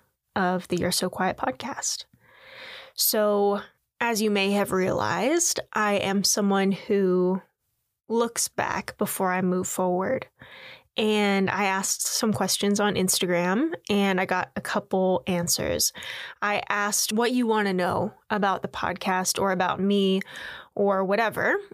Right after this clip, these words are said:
and you put it in the little question box, and I will use some of those questions here today. If you want to participate in the future,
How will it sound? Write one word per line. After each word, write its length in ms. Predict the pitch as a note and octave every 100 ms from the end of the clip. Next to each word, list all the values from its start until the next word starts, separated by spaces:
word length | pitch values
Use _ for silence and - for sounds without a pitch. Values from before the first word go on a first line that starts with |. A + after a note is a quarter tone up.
| -
and 360 | G#3 F#3+ F#3+ F#3+
you 80 |
put 160 | G3 G3+
it 80 | F#3
in 60 |
the 80 | F#3+
little 160 | G3 -
question 400 | - E4+ - D4
box, 420 | - D#4 - - - - - -
and 360 | G#3+ G3+ G3+ G3+
I 140 | - G3+
will 160 | G3
use 580 | G3 G3+ G3+ G#3 G#3 -
some 240 | - - G#3+
of 100 | G3
those 200 | F#3+ G3
questions 560 | F#3+ G3+ - G3 G3
here 240 | - F#3+ F#3+
today. 440 | - - D#4 A#3 - - -
If 200 | G#3 A3
you 80 |
want 140 | G#3 F#3+
to 40 |
participate 600 | F#3+ G3+ G3+ - A3 F#3
in 160 | - F#3+
the 60 | -
future, 520 | - C#4 - C4+